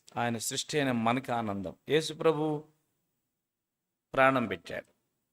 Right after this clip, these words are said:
ఇది సృష్టి. యేసు ప్రభు ప్రాణం పెట్టాడు, ఇది సృష్టి గురించి ఇప్పుడు మనం తలంచాం. నీ కార్యము చేత నీవు నన్ను సంతోషపరచుచున్నావు. సృష్టిలో ఉన్న ప్రతిదీ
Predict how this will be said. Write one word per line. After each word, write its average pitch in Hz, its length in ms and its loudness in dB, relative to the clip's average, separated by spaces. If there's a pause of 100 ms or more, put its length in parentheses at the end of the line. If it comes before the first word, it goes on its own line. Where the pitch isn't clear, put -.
ఇది 151 180 -2
సృష్టి. - 560 -6 (760)
యేసు 165 220 0
ప్రభు 160 280 -2
ప్రాణం 127 460 2
పెట్టాడు, 110 460 -8
ఇది 156 200 -2
సృష్టి - 420 -4
గురించి 160 360 0
ఇప్పుడు 131 180 -6
మనం 123 220 0
తలంచాం. 113 580 -4
నీ 143 140 0
కార్యము 160 560 2 (140)
చేత 131 180 2
నీవు 127 240 2
నన్ను 135 340 2 (600)
సంతోషపరచుచున్నావు. 120 1400 -4 (640)
సృష్టిలో 180 500 0
ఉన్న 170 200 2
ప్రతిదీ 151 680 -2